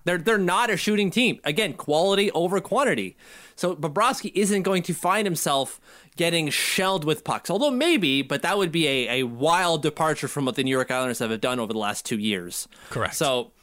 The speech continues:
Speaker 1: I, I, I'm with you. If they can get one or two by him, at least in game one,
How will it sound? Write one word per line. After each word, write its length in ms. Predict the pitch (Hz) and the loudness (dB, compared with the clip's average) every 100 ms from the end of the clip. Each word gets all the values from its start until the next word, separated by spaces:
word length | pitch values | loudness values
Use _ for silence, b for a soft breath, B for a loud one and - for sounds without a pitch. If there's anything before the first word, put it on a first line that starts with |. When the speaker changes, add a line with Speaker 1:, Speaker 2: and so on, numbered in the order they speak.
| b b _ - | b b _ -10
Speaker 1:
I, 440 | 143 139 147 151 135 - | -10 -8 -8 -10 -10 -4
I, 140 | 151 | -2
I'm 240 | 147 151 143 | 0 2 2
with 220 | 196 - | 2 2
you. 100 | 220 | 2
If 80 | 147 | 2
they 140 | 208 | 2
can 100 | 247 | 2
get 240 | 240 214 | 2 0
one 260 | 139 147 196 | 0 0 2
or 60 | 175 | 0
two 240 | - 202 | 0 0
by 240 | 170 156 | 2 2
him, 220 | 170 185 - 135 | 2 0 -2 -6
at 100 | 131 | -4
least 260 | 165 - | -2 0
in 80 | 190 | 0
game 180 | 185 175 | 2 2
one, 480 | 139 147 208 226 | 2 2 2 2